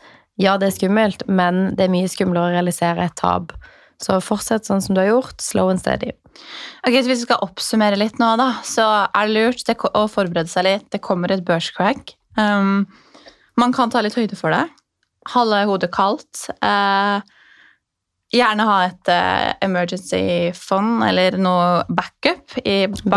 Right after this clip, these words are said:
Speaker 1: Bufferkonto?
Speaker 2: I bufferkonto, ja.
Speaker 1: Mm.
Speaker 2: Eh, fra kanskje to til seks måneder, litt ettersom, og så må man jo evaluere livssituasjonen sin, hvor mye man trenger.
Speaker 1: Mm.
Speaker 2: Eh, betale ned alt av dyr gjeld.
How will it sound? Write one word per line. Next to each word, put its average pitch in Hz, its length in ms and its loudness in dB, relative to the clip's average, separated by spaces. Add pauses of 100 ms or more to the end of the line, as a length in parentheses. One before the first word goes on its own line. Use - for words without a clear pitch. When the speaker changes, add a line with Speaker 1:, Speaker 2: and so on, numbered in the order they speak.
(100)
Speaker 1:
Bufferkonto? 240 380 -2 (180)
Speaker 2:
I 208 80 -4
bufferkonto, 226 720 0
ja. 359 80 0 (320)
Speaker 1:
Mm. 208 320 2
Speaker 2:
Eh, 202 640 2 (100)
fra 214 200 0 (160)
kanskje 214 240 -2
to 208 120 -4
til 208 140 -4
seks 202 220 -4
måneder, 196 340 -2
litt 208 160 -2
ettersom, 214 420 0
og 262 80 4
så 240 80 -4
må 214 140 2
man 202 160 0
jo 196 160 2
evaluere 185 840 2 (420)
livssituasjonen 180 800 -2
sin, 185 120 -4
hvor 175 140 0
mye 175 140 0
man 175 160 0
trenger. 190 340 2 (360)
Speaker 1:
Mm. 175 340 2
Speaker 2:
Eh, 214 480 4
betale 202 440 0
ned 202 200 0
alt 170 220 -2
av 180 100 -2
dyr 185 160 0
gjeld. 226 320 2